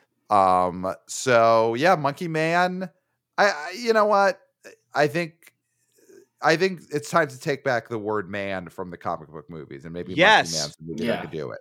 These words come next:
Speaker 2: Yeah, absolutely. Yeah,
Speaker 1: Yeah.
Speaker 2: that's great. You're right. Um, just as this is torn from a streamer, I think to take that,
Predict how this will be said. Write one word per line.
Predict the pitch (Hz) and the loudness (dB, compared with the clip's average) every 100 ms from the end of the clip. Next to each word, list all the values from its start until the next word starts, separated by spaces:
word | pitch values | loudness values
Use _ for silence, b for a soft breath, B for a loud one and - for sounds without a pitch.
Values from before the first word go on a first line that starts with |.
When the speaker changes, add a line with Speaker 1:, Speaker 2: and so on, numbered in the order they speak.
| _ | _
Speaker 2:
Yeah, | 113 104 80 - | -8 -6 -6 -8
absolutely. | 113 120 139 113 135 | -8 -6 -6 -4 0
Yeah, | 160 | 2
Speaker 1:
Yeah. | 123 | 4
Speaker 2:
that's | 180 - | 2 2
great. | 214 165 117 | 0 -2 -2
You're | 170 | -2
right. | 165 131 104 b b b - | 0 0 -2 b b b 2
Um, | 147 131 120 - _ - | 2 2 -2 -16 _ -20
just | 127 165 202 | -6 -4 -4
as | 208 165 | -6 -10
this | 180 | -10
is | 156 - | -10 -12
torn | - 175 175 147 135 120 _ _ | -8 -4 -2 -2 -6 -14 _ _
from | - 160 131 | -6 -6 -6
a | |
streamer, | - - 151 139 101 73 67 b b b 120 | -8 -6 -4 -4 -6 -12 -14 b b b 2
I | 147 | 2
think | 151 170 156 123 - _ - | 2 -4 -4 -6 -14 _ -10
to | - 139 120 - | -6 -6 -8 -10
take | - 185 185 - | -4 -2 -2 0
that, | 165 151 | 2 2